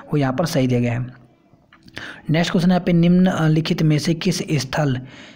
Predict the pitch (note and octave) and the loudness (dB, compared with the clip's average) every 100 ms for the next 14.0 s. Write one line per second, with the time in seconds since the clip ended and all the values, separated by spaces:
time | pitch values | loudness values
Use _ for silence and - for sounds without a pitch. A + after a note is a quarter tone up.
0 | - - E3 A2 D3 D3 F3+ E3 D#3+ C#3+ | -10 -2 0 0 0 2 2 2 0 -2
1 | - D#3 E3 E3 C#3 - C3 B2 - - | -2 0 0 0 -2 0 -2 -2 -6 -16
2 | - _ - D#3 D3+ B2 D3 D#3 E3+ D#3+ | -20 _ -2 0 2 0 0 0 2 0
3 | D3+ - D3+ D#3+ D#3+ D#3 C#3+ D#3+ D3 C#3 | -2 -6 -4 0 0 0 -2 -2 -2 0
4 | D3+ D#3 D3 C#3 D#3 C#3 D#3 D3+ D3+ C#3+ | 0 2 2 0 -2 0 0 0 0 -2
5 | B2+ C#3+ - C3+ C#3+ - D3+ C#3 B2+ B2+ | -4 -2 -4 -4 -6 -4 -4 -2 -2 -4
6 | C3 B2+ B2+ B2+ D3 C#3 B2+ C3 C3+ B2+ | -4 -4 -4 -4 -2 -4 -4 -4 -2 -2
7 | B2 A#2 D#3 F3+ - - C#3+ C3+ C#3 D3 | -2 -2 -4 -6 -10 -8 -4 -4 -4 -4
8 | C3+ C#3 C3 B2 C3+ B2 B2+ C3 B2+ C3+ | -4 -2 -4 -4 -2 -2 -2 -2 -4 -4
9 | B2 B2 D3 - - - - - E3 E3 | -4 -4 -6 -6 -14 -16 -16 -4 0 2
10 | D#3+ D3+ D#3 C#3 D3+ E3 C#3+ C#3+ C#3+ D#3+ | 2 2 2 2 0 0 0 0 0 0
11 | C#3+ B2+ C#3+ C#3 C#3 G3 - - - - | -2 -2 0 0 0 -4 -4 -12 -14 -14
12 | - - C#3 C#3 F#3+ G#3 - - - D#3 | -10 -4 0 2 2 0 -4 -10 0 0
13 | C3 D3+ F3+ E3 B2+ B2 B2 A#2 A#2 - | 2 0 0 0 -2 0 -2 0 -2 -8